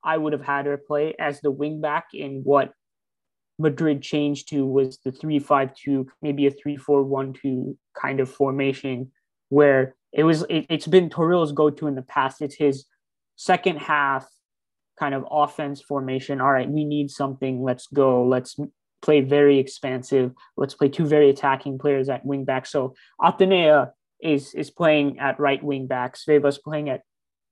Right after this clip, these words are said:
at left wing back. And Rocio o-, obviously comes on to be that third center back. And Naikari comes on to join Esther up top while Maite plays in behind. And this is when we really began to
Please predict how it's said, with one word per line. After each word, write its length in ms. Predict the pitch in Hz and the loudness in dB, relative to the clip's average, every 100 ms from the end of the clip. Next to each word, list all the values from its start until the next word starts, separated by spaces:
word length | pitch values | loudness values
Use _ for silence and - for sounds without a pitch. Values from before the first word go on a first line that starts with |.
| - | -8
at 160 | 143 | -4
left 280 | 151 156 - | -2 -2 0
wing 200 | 147 143 | 0 2
back. 300 | 139 127 131 _ _ _ _ _ - | 0 0 -4 _ _ _ _ _ -2
And 400 | 147 151 143 - _ _ | 0 0 -2 -10 _ _
Rocio 340 | 160 175 - 160 | -2 -2 0 -2
o-, 280 | 143 139 - | -2 -4 -2
obviously 440 | 160 151 147 139 | -2 -2 -4 -8
comes 280 | 135 143 135 | -8 -8 -6
on 220 | 131 131 | -6 -6
to 100 | 131 | -8
be 380 | 131 127 123 156 - _ _ - | -2 0 0 -4 -14 _ _ -14
that 320 | - - - _ | -2 -2 -2 _
third 240 | 165 156 151 | 4 4 2
center 280 | 151 139 | -4 -2
back. 300 | 139 131 127 _ _ _ - | -2 -2 -4 _ _ _ -8
And 160 | 147 | -2
Naikari 480 | 151 165 147 196 190 | 0 0 2 2 2
comes 320 | 160 160 143 | 0 -6 -4
on 360 | 139 139 135 139 _ _ _ | -2 0 -2 -8 _ _ _
to 160 | 165 | -6
join 320 | 139 143 156 | -2 2 2
Esther 320 | 143 135 - 131 | 0 -2 -2 -4
up 160 | 123 | -4
top 220 | - 143 135 | -2 -2 0
while 160 | 135 | -2
Maite 560 | 135 135 139 135 139 135 | 0 -2 -2 -2 -4 -4
plays 280 | 139 131 131 | -4 -4 -6
in 120 | 127 | -10
behind. 560 | 127 135 170 165 151 139 _ _ _ | -6 0 0 0 -4 -10 _ _ _
And 420 | 160 156 147 139 | -2 0 -2 -4
this 180 | 147 175 | -4 -2
is 120 | 208 | -2
when 260 | 160 160 156 | -2 -2 -2
we 160 | 147 139 | -4 -4
really 320 | 143 151 147 | -2 0 0
began 300 | 135 131 | -2 -6
to 60 | 135 | -8